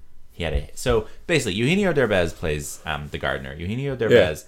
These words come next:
Speaker 1: had this huge hit called Instructions Not Included, which was released in, oh, ignore me. This film came out two years after Jack and Jill. Okay, well, anyway,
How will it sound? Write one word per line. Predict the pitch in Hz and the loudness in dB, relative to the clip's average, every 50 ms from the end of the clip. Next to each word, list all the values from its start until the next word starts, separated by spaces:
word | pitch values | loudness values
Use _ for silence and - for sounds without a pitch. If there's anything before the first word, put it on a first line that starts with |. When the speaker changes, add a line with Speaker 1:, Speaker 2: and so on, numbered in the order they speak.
| - - | -16 -12
Speaker 1:
had | - - - | -10 -10 -10
this | - - | -10 -12
huge | - - - 165 190 180 - | -12 -8 -4 -4 -4 -4 -4
hit | - 95 78 - - - - _ - - | -6 -6 -6 -6 -6 -10 -18 _ -14 -8
called | - 87 80 | -6 -4 -4
Instructions | 80 78 - - - 135 - - 147 143 123 | -4 -6 -6 -6 -6 -6 -4 -6 -6 -6 -4
Not | 120 113 104 101 | -4 -2 -2 -2
Included, | 95 87 - 90 80 71 69 65 67 - - - - - - - - - - - | -4 -4 -4 -6 -4 -4 -4 -6 -6 -8 -10 -10 -10 -10 -12 -14 -16 -16 -12 -8
which | - 117 - 127 | -8 -6 -4 -4
was | 117 104 | -4 -2
released | 107 104 95 92 90 90 - - - - - - - - - - - - - - - - - - _ | -2 0 0 0 -2 -4 -6 -10 -12 -14 -18 -20 -20 -10 -8 -8 -8 -8 -10 -16 -20 -20 -20 -14 _
in, | 95 95 90 87 85 82 80 80 78 78 78 76 78 78 78 78 78 80 78 78 78 78 78 78 76 76 78 82 - _ _ _ _ _ _ _ _ _ _ - | -6 -4 -4 -4 -4 -4 -4 -4 -6 -6 -6 -6 -6 -6 -6 -6 -6 -8 -8 -8 -8 -8 -8 -8 -8 -8 -10 -12 -14 _ _ _ _ _ _ _ _ _ _ 4
oh, | 196 131 - - - - - | 4 4 4 2 -4 -4 -4
ignore | 139 107 107 107 92 85 | -2 0 0 0 0 0
me. | 82 95 123 147 - - - - | 0 -2 -4 -6 -8 -12 -14 -8
This | - 110 - - | -6 -6 -2 0
film | 104 98 90 | 2 2 2
came | 107 95 90 | 2 0 0
out | 87 85 - | -2 -2 -2
two | - 127 | -2 0
years | 120 110 98 92 90 85 - - - - - | 2 2 2 2 2 0 -4 -8 -4 0 2
after | 110 110 - - - 90 82 78 80 78 - - - - - | 4 4 2 2 0 0 0 0 0 -4 -6 -14 -20 -8 0
Jack | - 92 76 - | 2 2 2 2
and | 92 85 | -2 0
Jill. | 87 110 101 80 - - - - - | 2 4 4 4 2 -2 -4 -4 -2
Okay, | 131 127 120 - 147 120 90 85 | 0 0 0 0 0 -2 -2 -2
well, | 92 104 110 | -2 0 0
anyway, | 117 131 123 101 87 87 90 90 87 | 0 0 0 0 0 0 -2 -2 -4